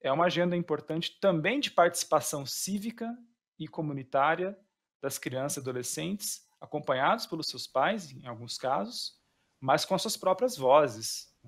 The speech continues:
E acho que essa é uma, é o que eu mais admiro também no trabalho do Alana, assim, esse esforço permanente de, na, nessa própria conversa nossa, ter a Maria Clara e ter,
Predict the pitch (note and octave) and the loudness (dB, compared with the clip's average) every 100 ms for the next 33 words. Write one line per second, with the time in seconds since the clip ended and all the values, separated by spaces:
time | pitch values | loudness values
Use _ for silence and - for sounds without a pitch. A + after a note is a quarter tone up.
0 | - _ _ _ _ C3 B2 B2+ - - | -20 _ _ _ _ -8 -6 -2 -2 0
1 | C3 C3+ D#3+ D#3+ D#3+ - - C#3 C#3+ C#3 | 0 0 0 0 -2 -6 -14 -12 -4 -2
2 | D#3 D3 D#3 D#3 D#3 D#3 C#3+ D3+ D3+ D3 | -2 -2 -4 -4 -4 -4 -4 -6 0 4
3 | D3 D3+ E3 D3+ A2+ A2 G#2+ - A#2+ - | 4 4 2 2 0 -6 -12 -14 -10 -8
4 | - - D3 - - - D#3 D#3 C3+ C#3+ | -8 -6 -6 -6 -8 -4 -2 -2 -2 -4
5 | F3 - - _ _ _ _ _ - A#2 | -4 -6 -6 _ _ _ _ _ -16 -12
6 | C#3 D3+ _ _ _ _ - B2+ - D3+ | -12 -14 _ _ _ _ -6 -6 -4 -6
7 | D3+ D3 E3+ F#3+ E3 D3 D3 C3 B2+ D#3+ | -2 -2 -2 -2 4 4 4 0 0 0
8 | - F3 - - E3 E3 C#3 C3 - B2+ | 0 -8 -10 -2 0 2 2 0 0 2
9 | D3 E3 - D3+ - C#3+ D3 | 2 2 -2 -10 -10 -10 -10